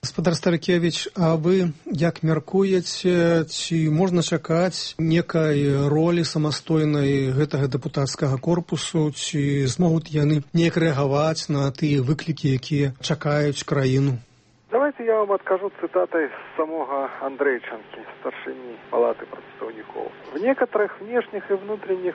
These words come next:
Speaker 2: кругах хотят, чтобы парламент стал очагом нестабильности.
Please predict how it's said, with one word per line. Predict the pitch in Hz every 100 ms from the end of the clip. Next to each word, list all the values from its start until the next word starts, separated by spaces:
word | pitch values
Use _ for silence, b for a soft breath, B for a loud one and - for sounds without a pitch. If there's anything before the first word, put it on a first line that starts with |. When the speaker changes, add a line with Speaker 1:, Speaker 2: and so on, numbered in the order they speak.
| -
Speaker 2:
кругах | 170 170 202 233 - -
хотят, | 160 - 202 - -
чтобы | 170 165
парламент | 165 165 185 180 165 -
стал | - 175
очагом | 165 - 156 170 165 160
нестабильности. | - - 151 180 143 107